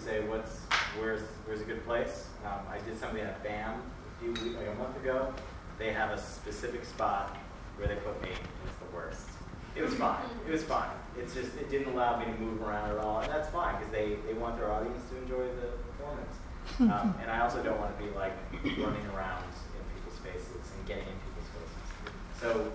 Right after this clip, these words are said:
Speaker 1: um, here, I mean, the ideal place is to try to get yourself a seat, um, probably in the second or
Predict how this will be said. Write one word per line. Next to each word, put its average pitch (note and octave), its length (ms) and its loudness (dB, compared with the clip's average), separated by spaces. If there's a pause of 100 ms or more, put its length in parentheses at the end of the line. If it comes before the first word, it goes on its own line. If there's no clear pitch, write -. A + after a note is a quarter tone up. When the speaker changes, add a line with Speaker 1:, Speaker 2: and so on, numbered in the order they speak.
(140)
Speaker 1:
um, G#2 220 0 (1000)
here, - 420 6
I - 40 0
mean, A#2+ 100 -2
the A2+ 160 2
ideal A2+ 400 2
place G2+ 480 -2 (380)
is A2 260 0 (100)
to G#2+ 140 0 (140)
try A2 160 2
to G2+ 120 2 (420)
get A#2+ 220 0
yourself G#2+ 380 -2
a - 40 -8
seat, - 340 -6 (680)
um, A2+ 200 -2
probably G#2+ 300 2
in G2 100 -4
the F#2 60 -6
second - 440 -2
or F2+ 40 -4